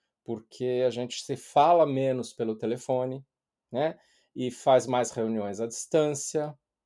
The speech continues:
principalmente pós-pandemia, é, muito texto, né? WhatsApp e, e por aí vai. Aí a importância, inclusive, do uso dos emoticons, né? Pra mostrar um pouco a emoção por detrás.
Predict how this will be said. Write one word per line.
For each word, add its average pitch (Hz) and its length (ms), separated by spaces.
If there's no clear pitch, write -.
principalmente 101 680
pós-pandemia, 151 1080
é, 120 360
muito 151 340
texto, 165 840
né? 147 220
WhatsApp 151 720
e, - 160
e 110 140
por 113 160
aí 123 140
vai. 92 240
Aí 98 140
a 110 60
importância, 127 580
inclusive, 110 480
do 127 160
uso 143 180
dos 139 220
emoticons, 147 1200
né? 120 280
Pra 110 200
mostrar 110 460
um 135 80
pouco 131 300
a 151 60
emoção 160 580
por 98 220
detrás. - 640